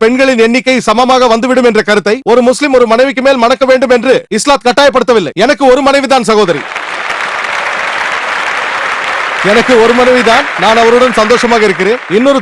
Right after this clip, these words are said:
திருமணம் செய்து கொள்ளும் எண்ணம் எனக்கு இல்லை. எனக்கு எந்த பிரச்சனையும் இல்லை. வேறொருவர் செய்து கொள்ள வேண்டும் என்று நினைத்தால் எனக்கு பிரச்சனை இல்லை. வேண்டும் என்றால் செய்து கொள்ளுங்கள், வேண்டாம் என்றால் விட்டு விடுங்கள். ஆனால் செய்து கொண்டால் இருவரையும் சமமாக நடத்த வேண்டும். ஆகவே சகோதரி, நம்மை படைத்த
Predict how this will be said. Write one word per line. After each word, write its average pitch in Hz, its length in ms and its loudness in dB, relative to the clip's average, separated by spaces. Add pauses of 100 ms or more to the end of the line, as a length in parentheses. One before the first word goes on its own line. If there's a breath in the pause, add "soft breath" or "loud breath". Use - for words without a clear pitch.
திருமணம் 247 400 0
செய்து 220 180 2
கொள்ளும் 220 340 2 (540)
எண்ணம் 202 340 2
எனக்கு 190 220 -2
இல்லை. 180 140 -4 (220)
எனக்கு 202 240 0
எந்த 202 180 0
பிரச்சனையும் 208 400 0
இல்லை. 175 120 -2 (140)
வேறொருவர் 247 460 2
செய்து 220 200 2
கொள்ள 254 220 2
வேண்டும் 262 240 2
என்று 254 220 0
நினைத்தால் 240 380 2
எனக்கு 254 260 -2
பிரச்சனை 190 300 -2
இல்லை. 185 140 -2 (180)
வேண்டும் 233 300 0
என்றால் 262 260 0
செய்து 294 240 -2
கொள்ளுங்கள், 285 380 0
வேண்டாம் 285 280 2
என்றால் 320 220 0
விட்டு 302 200 -2
விடுங்கள். 185 260 0 (100)
ஆனால் 208 260 0
செய்து 294 240 0
கொண்டால் 285 300 2
இருவரையும் 262 440 2
சமமாக 262 440 0
நடத்த 196 240 0
வேண்டும். 123 300 -4
ஆகவே 220 220 2 (100)
சகோதரி, 240 380 0 (160)
நம்மை 269 220 2 (120)
படைத்த 277 320 0